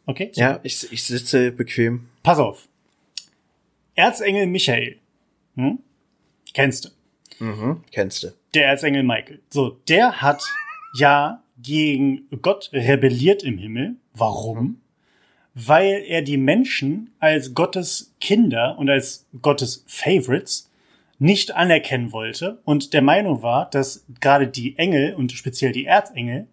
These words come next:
Speaker 1: ähm, höher gestellt sind als die Menschen.
Speaker 2: Mhm.
Speaker 1: Und mehr verdienen. Deswegen hat er aufbegehrt und hat dementsprechend rebelliert.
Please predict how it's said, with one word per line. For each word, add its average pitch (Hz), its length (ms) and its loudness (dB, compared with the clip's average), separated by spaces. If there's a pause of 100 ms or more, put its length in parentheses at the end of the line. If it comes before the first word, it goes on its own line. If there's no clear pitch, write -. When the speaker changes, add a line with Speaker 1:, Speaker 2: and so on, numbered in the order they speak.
(680)
Speaker 1:
ähm, 139 540 2 (340)
höher 208 260 6
gestellt 123 400 -2
sind 113 160 -8
als 107 180 -12
die 110 120 -4
Menschen. 107 380 -12 (440)
Speaker 2:
Mhm. 117 360 -6 (680)
Speaker 1:
Und 143 220 2
mehr 156 180 4
verdienen. 110 400 -8
Deswegen 165 340 0
hat 147 140 0
er 127 140 4
aufbegehrt 139 1000 0
und 160 180 -6
hat 160 160 -8
dementsprechend 170 520 -8
rebelliert. 160 640 0